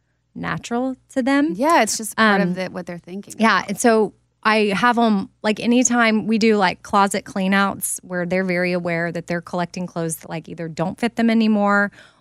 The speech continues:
Speaker 1: or they don't wear for whatever reason, and that they're gonna go to somebody else. And, like, we explain, like, we're donating these to somebody else that needs them. Um, sometimes, um,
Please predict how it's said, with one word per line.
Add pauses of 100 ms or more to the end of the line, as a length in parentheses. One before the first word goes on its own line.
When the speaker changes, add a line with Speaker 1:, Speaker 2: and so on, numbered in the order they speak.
(120)
Speaker 1:
or
they
don't
wear
for
whatever
reason,
and
that
they're
gonna
go
to
somebody
else.
And,
like,
we
explain,
like,
we're
donating
these
to
somebody
else (380)
that
needs
them. (320)
Um,
sometimes, (140)
um,